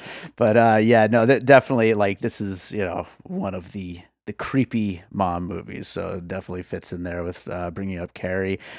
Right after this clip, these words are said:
Um, I will go with, uh,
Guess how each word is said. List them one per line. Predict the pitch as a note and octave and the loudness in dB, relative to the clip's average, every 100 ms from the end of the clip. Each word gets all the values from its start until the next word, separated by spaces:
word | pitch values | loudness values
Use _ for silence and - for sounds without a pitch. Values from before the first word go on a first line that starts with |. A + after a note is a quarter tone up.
| - - - | -20 -18 0
Um, | A#2 A2 G#2+ G#2+ - _ - - - - | 4 4 4 -2 -6 _ -20 -20 -2 4
I | D3+ A#3 B3+ | 8 8 6
will | B3 A3+ | 6 4
go | F#3 C#3 C#3+ C#3 C#3 | 4 6 6 8 6
with, | C3 B2 A#2 A2 - - | 6 6 6 2 -6 0
uh, | A2 G#2 G2+ G2 G2 F#2+ | 2 2 2 0 -2 -4